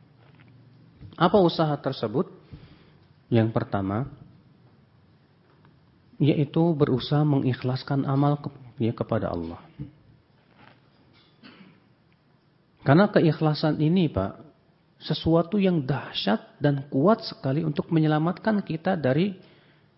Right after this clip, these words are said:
ya, jurang kenistaan, kehancuran, kebinasaan. Lihat iblis. Iblis ketika bersumpah,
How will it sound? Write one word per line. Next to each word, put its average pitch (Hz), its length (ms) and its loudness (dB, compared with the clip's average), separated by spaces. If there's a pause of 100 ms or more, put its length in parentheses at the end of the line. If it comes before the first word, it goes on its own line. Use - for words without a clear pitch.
ya, 131 160 0
jurang 190 480 2 (320)
kenistaan, 170 640 -4 (400)
kehancuran, 151 800 -2
kebinasaan. 160 720 2 (2500)
Lihat 113 320 2
iblis. 104 360 0 (600)
Iblis 107 320 0
ketika 110 320 0
bersumpah, 101 720 2